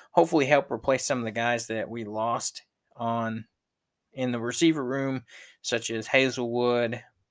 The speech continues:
and a few other guys that are either transferring out, such as Ketron Jackson, guys like that, that, you know, were a little bit of a surprise that they left, but he'll add some added depth along with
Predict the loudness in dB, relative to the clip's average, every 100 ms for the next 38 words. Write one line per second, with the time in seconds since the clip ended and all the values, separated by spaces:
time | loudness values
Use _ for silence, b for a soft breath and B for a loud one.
0 | _ _ _ _ _ -20 B _ -8 -4
1 | -2 -4 -6 -10 -12 -8 -4 -4 -2 -2
2 | -2 -2 -4 -4 -6 -8 -8 -8 -6 -6
3 | -6 -8 -6 -6 -6 -6 -6 -8 -10 -6
4 | 0 0 4 2 2 -4 -6 -8 B B
5 | 6 6 8 4 4 4 2 -2 -2 -4
6 | -10 -16 -12 -10 -10 -12 _ -4 -4 0
7 | -2 -2 -4 -4 -8 -4 -2 0 -4 -8
8 | -8 -6 -4 -4 -6 -8 -6 -6 -10 B
9 | B B 0 2 4 2 0 -2 -4 -6
10 | -6 2 2 2 -2 -2 -2 -6 -8 -4
11 | -4 -4 -6 -6 -6 -10